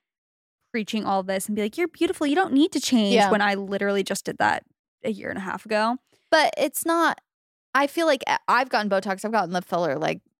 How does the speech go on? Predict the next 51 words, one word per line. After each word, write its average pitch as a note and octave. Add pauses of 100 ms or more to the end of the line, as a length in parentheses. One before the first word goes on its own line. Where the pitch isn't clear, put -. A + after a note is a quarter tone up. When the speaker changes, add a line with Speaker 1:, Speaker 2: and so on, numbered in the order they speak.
Speaker 2:
I, A#3+
I A#3+
feel C4
like B3+
it's A3+
a G#3
very G3+
natural F3+
thing. E3+
And G3+
it, G3 (160)
it's G3+
not G#3
like, E3 (680)
I A3
don't F3+
know, A2 (100)
people G3+ (400)
who A3
have F#3+
done, F#3+
even C4+
I G#3
was G3
thinking G#3
about F3+
the -
Kardashians. E3+
It's G#3+
like, - (540)
"Oh, G3+
they're, F#3
they G3
should G3+
be G3+
held F#3+
responsible F#3+
for F#3+
the F#3
unrealistic F#3
beauty G3
standards," F3+
when G#3 (140)
I D#4+
actually F#4
think D4
they're A#3
just A3
the -
victim E3
of D3+